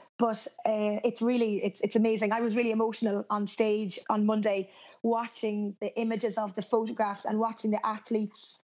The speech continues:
reaction to them. And the, the athletes that were in Wales were very respectful of each other. It was, it was absolutely beautiful to watch when Arnaud's picture went up on the big screen, that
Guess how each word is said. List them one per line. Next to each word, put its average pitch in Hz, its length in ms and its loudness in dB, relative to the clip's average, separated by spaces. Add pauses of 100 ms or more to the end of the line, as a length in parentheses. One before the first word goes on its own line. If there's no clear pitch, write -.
(200)
reaction 240 560 0
to 262 200 0
them. 269 300 -2 (380)
And 220 420 0
the, 214 300 0
the 214 180 0
athletes 233 400 -2
that 220 160 2
were 226 80 0
in 220 180 0
Wales 226 440 0
were 220 100 0
very 226 240 0
respectful 254 680 -2
of 254 140 -2
each 254 160 0
other. 262 300 2
It 269 80 -2
was, 220 240 -2
it - 80 0
was 226 180 -2
absolutely 240 460 0
beautiful 226 640 0 (380)
to 233 100 4
watch 233 420 -2
when 220 380 0
Arnaud's 240 480 -2
picture 233 340 -2
went 220 220 2
up 226 160 0
on 220 100 2
the 220 80 0
big 214 180 0
screen, 269 540 0 (400)
that 214 280 -2